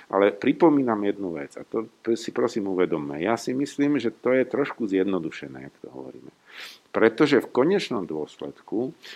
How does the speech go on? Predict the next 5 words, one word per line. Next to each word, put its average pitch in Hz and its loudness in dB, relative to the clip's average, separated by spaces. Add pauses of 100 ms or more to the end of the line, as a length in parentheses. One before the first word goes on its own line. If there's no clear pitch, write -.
(160)
tá - 0
komisia 131 4 (160)
musí 131 2
získať 82 -4
mandát 85 -2